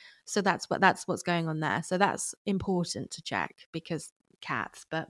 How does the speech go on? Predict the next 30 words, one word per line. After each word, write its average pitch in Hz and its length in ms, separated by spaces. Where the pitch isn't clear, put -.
otherwise, 196 460
I 165 80
don't 170 160
know. 190 320
But 233 100
was, 240 240
was 233 180
Heidi 220 280
Cruz 208 260
on 190 100
a 180 60
bunch 180 300
of, 175 120
like, 165 400
maybe, 185 220
like, 170 220
mom 185 480
WhatsApps, 262 680
or 185 180
I 190 80
think, 247 260
like, 196 180
streets - 640
will 214 120
get 202 200
their 202 140
own 202 100
WhatsApp 196 460
group 220 240
sometimes, 240 600